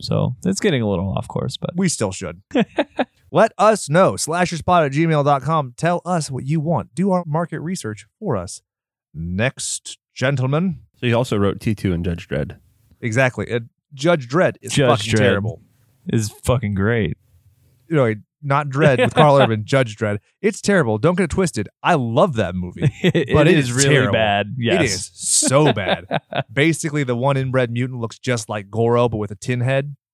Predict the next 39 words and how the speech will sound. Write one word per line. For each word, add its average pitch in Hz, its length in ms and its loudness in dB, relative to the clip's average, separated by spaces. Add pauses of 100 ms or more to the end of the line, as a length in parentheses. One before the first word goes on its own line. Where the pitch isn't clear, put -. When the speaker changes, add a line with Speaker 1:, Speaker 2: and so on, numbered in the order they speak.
Speaker 2:
Yeah. 101 280 -4 (380)
But 131 140 0
apparently, 127 400 2
Sylvester 113 480 -2
Stallone 110 360 -4
had 107 220 -4
some 110 180 -6
meddling 107 380 -4
to 104 80 -6
do 104 260 -2
in 98 60 -6
the 101 80 -8
script - 320 -12
in 98 80 -10
that - 180 -12
one. - 220 -8
So - 400 -10 (800)
Speaker 1:
Hmm. 143 180 -4 (140)
Speaker 2:
it 202 140 4
looks 208 340 0
great. 190 340 0 (520)
I 143 60 -4
think 196 160 0
Versace 170 560 0
did 165 200 -2
the 143 100 0
costume 160 540 -2
for 165 160 -4
Dredd 175 360 0 (180)
that 139 100 2
he 156 140 2
wears 156 420 2
all 143 240 0
of 135 140 -4
ten 147 260 0
seconds 160 380 -2
in 147 80 -2
the 131 60 0
whole 147 180 0